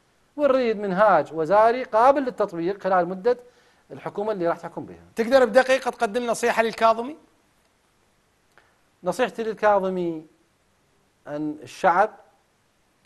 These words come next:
Speaker 1: طبعا الله سبحانه وتعالى قبل الشعب، الله
Speaker 2: مم.
Speaker 1: سبحانه وتعالى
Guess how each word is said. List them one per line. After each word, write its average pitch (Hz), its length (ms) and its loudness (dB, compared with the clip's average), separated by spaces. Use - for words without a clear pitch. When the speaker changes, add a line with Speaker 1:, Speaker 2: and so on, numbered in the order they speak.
Speaker 1:
طبعا 175 200 -4
الله 185 180 4
سبحانه 120 220 -6
وتعالى 127 260 -6
قبل 127 220 -6
الشعب، 143 360 -8
الله 147 160 -2
Speaker 2:
مم. 151 80 2
Speaker 1:
سبحانه 127 220 -8
وتعالى 160 480 -6